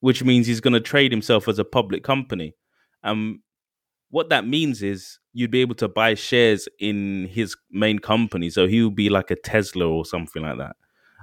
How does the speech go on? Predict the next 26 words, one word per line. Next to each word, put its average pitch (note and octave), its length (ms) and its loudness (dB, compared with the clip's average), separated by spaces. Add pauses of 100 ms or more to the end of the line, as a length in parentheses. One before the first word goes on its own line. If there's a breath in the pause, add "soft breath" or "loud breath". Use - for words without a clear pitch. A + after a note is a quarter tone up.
(140 soft breath)
But F#2 200 4
what A2+ 220 6
is A#2+ 120 2
he A#2 80 2
gonna G#2+ 200 4
offer A2+ 340 2
up F2+ 100 -2
for F#2+ 100 -6
sale? A2+ 540 0 (380 soft breath)
Is F#2 180 -8
it G#2 100 -4
just - 160 -10
his F2+ 140 -10
brand A2+ 500 0
that - 140 -2
you're A#2 100 -2
gonna A2+ 200 -2
buy G#2 220 0
into A2 360 -2
and A2+ 100 -2
everything G2+ 360 -6
connected G2+ 440 -12
to C3 140 -4
it? D#3 200 -6
If D3+ 180 0
so, B2 400 2